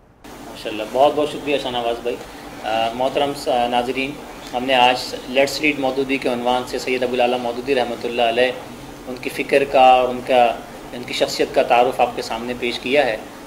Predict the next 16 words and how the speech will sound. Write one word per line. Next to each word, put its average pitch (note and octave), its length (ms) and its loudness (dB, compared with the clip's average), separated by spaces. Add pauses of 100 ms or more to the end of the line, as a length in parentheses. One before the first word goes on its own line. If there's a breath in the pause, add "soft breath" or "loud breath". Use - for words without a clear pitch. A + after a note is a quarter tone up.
(140)
मौलाना D3+ 220 8
मौदूदी E3 340 6
रहमतुल्लाह D#3 500 8
अलैह, A#2+ 200 6 (640)
उनका C3+ 200 4
काम C#3+ 280 6
क्या D3+ 200 8
था, B2+ 200 2 (360)
उनका C3+ 260 0
जज्बा C3 480 4
क्या C3 220 2
था, A#2 260 -2 (280)
वो C3+ 80 -10
चाहते C#3+ 360 2
क्या B2 180 2
थे। G#2+ 200 -6